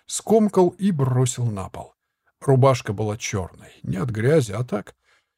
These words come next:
Пару мгновений Жуга с неудовольствием смотрел на неё, но выбирать не приходилось.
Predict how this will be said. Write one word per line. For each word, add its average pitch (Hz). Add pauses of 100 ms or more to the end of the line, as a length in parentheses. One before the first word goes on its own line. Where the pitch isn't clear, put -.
(380)
Пару 202
мгновений 180
Жуга 139
с -
неудовольствием 131
смотрел 113
на 151
неё, 135
но 123
выбирать 160
не 131
приходилось. 101